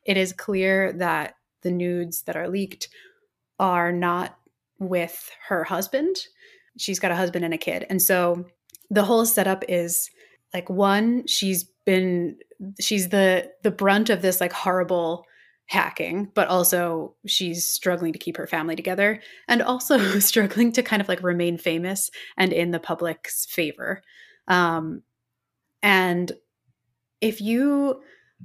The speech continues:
are okay with being really uncomfortable for the sake of good art, <laughs> I feel like that is something that you need to be okay with going into watching this series. It's, like, the writing, the acting, the production is all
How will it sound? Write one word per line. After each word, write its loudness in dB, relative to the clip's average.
are 2
okay 0
with -6
being 0
really -2
uncomfortable -4
for 0
the 0
sake 0
of -2
good 0
art, -2
<laughs> -8
I 0
feel 0
like 0
that 2
is 2
something 2
that 2
you 0
need 0
to 0
be -2
okay 2
with -4
going 0
into -2
watching -4
this -4
series. -6
It's, 2
like, 2
the 2
writing, 2
the -2
acting, 0
the -2
production 0
is -2
all 0